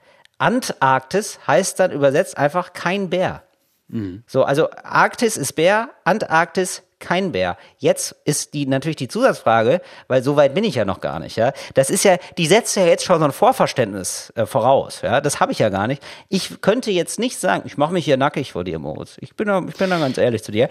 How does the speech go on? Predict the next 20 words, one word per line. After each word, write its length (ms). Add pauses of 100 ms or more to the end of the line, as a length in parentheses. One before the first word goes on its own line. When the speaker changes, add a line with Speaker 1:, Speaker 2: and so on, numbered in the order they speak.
Speaker 1:
Ich 120
Speaker 2:
Mhm. 40
Speaker 1:
könnte 260
nicht 180
sagen, 420 (420)
wo 160
ist 160
die 80
Arktis 500
und 180
wo 120
ist 100
die 80
Antarktis? 480
Also 160
ist 100
ja 120
Süd- 280
und 120
Nordpol. 560